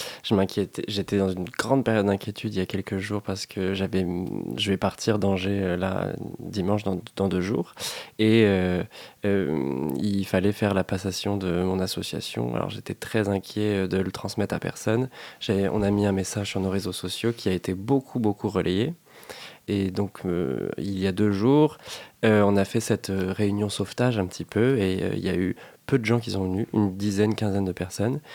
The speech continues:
mais cette dizaine de quinzaine de personnes avaient l'air vraiment motivées.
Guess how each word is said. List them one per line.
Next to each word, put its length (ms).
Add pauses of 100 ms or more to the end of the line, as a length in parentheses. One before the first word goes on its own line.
(220)
mais 100
cette 260
dizaine 300
de 120
quinzaine 280
de 60
personnes 420 (100)
avaient 200
l'air 180
vraiment 400
motivées. 500